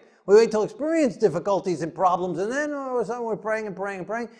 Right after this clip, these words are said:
And then when the problem passes, we stop praying. Sometimes we don't even praise God, and we lose our earnestness. But not Nehemiah. Nehemiah was earnest before there was a problem, through the problem, and continued on being a man of prayer.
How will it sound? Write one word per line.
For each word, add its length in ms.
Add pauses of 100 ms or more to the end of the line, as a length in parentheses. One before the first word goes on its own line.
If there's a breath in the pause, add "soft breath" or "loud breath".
(100)
And 140
then 120
when 100
the 80
problem 540
passes, 640 (1300)
we 100
stop 320
praying. 360 (200)
Sometimes 240
we 80
don't 160
even 120
praise 300
God, 320 (420)
and 80
we 60
lose 300
our 240
earnestness. 880 (760)
But 80
not 180
Nehemiah. 560
Nehemiah 460
was 220
earnest 440
before 360
there 80
was 120
a 40
problem, 420 (420)
through 180
the 80
problem, 560 (220)
and 100
continued 480
on 340 (400)
being 180
a 40
man 220
of 100
prayer. 440